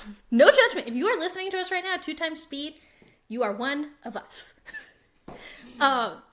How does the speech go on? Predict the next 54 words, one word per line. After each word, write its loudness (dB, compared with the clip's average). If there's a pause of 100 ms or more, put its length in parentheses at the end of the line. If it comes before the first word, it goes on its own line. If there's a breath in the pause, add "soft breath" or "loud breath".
(120)
but 4
I 8
think 2
it's 2 (100)
interesting 0 (220)
that 0
this -2
was -6
the -8
first 0
time 2
it 0
went -4
live. -2
It -4
seems -2
like -4
tons -4
of -4
people -4
watched -8
it, -12
at -8
least -2
based -4
on -6
the -12
public -10
YouTube -12
numbers, -6
and -8
we -10
don't -8
get -16
to -18
see -10
how -12
many -14
people -16
watched -12
it -10
on -10
F -14
one -8
T -10
V -4
or -8
on -12
Sky -10
Sports, -8
et -12
cetera. -6 (500 loud breath)
Um, -4
so 0